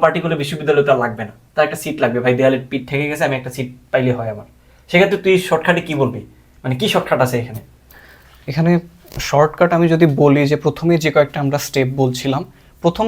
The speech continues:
Speaker 2: স্টেপটা তোমাদের ফলো করতেই হবে, তাছাড়া কোনো উপায় নেই। যেমন এই যে আমাদের কোশ্চেন অ্যানালাইসিস,
Speaker 1: অ্যানালাইসিস, হ্যাঁ।
Speaker 2: এটা ছাড়া তুমি আসলে একটা সিটও কনফার্ম করতে পারবে না, ইম্পসিবল। তো এটা, এট-, এটা এক নাম্বার গেল। দুই নাম্বার হচ্ছে যে তুমি যখন কোশ্চেন অ্যানালাইসিস করে ফেললা,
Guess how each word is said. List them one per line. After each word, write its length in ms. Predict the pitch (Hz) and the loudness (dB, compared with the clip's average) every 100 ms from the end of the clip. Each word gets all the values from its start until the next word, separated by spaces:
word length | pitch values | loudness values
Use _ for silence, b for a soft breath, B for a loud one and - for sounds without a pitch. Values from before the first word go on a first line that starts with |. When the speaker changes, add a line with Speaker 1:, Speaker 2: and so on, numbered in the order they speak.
| 220 | -2
Speaker 2:
স্টেপটা 280 | 196 190 185 | -6 -2 -4
তোমাদের 240 | 165 160 170 - - | -4 -6 -8 -10 -6
ফলো 240 | 143 143 185 - | -2 0 -2 -4
করতেই 380 | 143 - 160 175 | -6 0 4 4
হবে, 120 | 180 202 | 4 0
তাছাড়া 240 | - - 135 | -8 -8 -8
কোনো 100 | 156 | -8
উপায় 120 | 127 123 | -6 -4
নেই। 80 | 123 | -4
যেমন 140 | 131 135 | -2 -2
এই 40 | 127 | -2
যে 40 | 139 | -4
আমাদের 160 | 185 190 | -4 -6
কোশ্চেন 240 | 151 156 | -4 -2
অ্যানালাইসিস, 400 | 135 127 131 - - | -2 -2 -8 -6 0
Speaker 1:
অ্যানালাইসিস, 400 | 143 139 127 117 | 4 4 2 -4
হ্যাঁ। 120 | - 170 | -2 0
Speaker 2:
এটা 140 | 165 - | 0 -2
ছাড়া 260 | - 196 214 220 - | 2 4 4 2 -4
তুমি 160 | 156 160 156 | -4 -2 -2
আসলে 180 | 165 156 | 0 0
একটা 120 | 143 160 | 0 -2
সিটও 160 | 160 151 | -2 -2
কনফার্ম 220 | 135 123 123 | -2 -2 -6
করতে 160 | 120 123 | -8 -8
পারবে 160 | 127 | -8
না, 40 | 127 151 | -10 -6
ইম্পসিবল। 360 | 139 127 - - _ _ _ _ _ B B B B - | -4 -4 -6 -18 _ _ _ _ _ B B B B 0
তো 40 | 139 | 2
এটা, 100 | 156 160 - | 2 -2 -8
এট-, 120 | - 180 | -10 0
এটা 100 | 151 | 0
এক 40 | 135 | 2
নাম্বার 160 | 139 147 143 | -2 0 0
গেল। 100 | 156 - b b b 151 | 0 -4 b b b 0
দুই 100 | 160 | 2
নাম্বার 180 | 185 190 190 | 4 4 2
হচ্ছে 220 | 185 - 190 | 2 0 2
যে 80 | 160 147 135 b b | 2 0 -2 b b
তুমি 120 | - 156 | -4 0
যখন 120 | 165 175 | 0 0
কোশ্চেন 200 | 151 160 | -4 -6
অ্যানালাইসিস 360 | 156 151 - - 147 | -6 -6 -8 -8 -4
করে 140 | 139 | -4
ফেললা, 240 | 131 131 | -4 -4